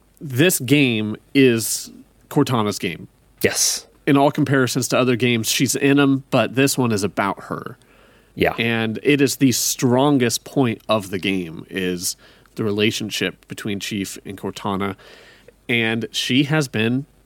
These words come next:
Speaker 1: redesigned as well.
Speaker 2: Mm-hmm.
Speaker 1: She kinda had a, a standard look through one, two, and three.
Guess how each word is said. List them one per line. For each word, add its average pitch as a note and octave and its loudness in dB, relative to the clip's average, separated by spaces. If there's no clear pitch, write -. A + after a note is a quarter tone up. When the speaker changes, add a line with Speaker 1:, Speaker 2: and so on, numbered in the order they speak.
Speaker 1:
redesigned A2 -2
as G#2+ -2
well. F#2+ -2
Speaker 2:
Mm-hmm. F#2+ 2
Speaker 1:
She G#2 0
kinda C3 0
had A#2+ 0
a, A2 2
a G#2+ -2
standard B2 0
look A2+ 2
through B2 2
one, A2+ 0
two, B2 0
and A#2 0
three. G#2+ -2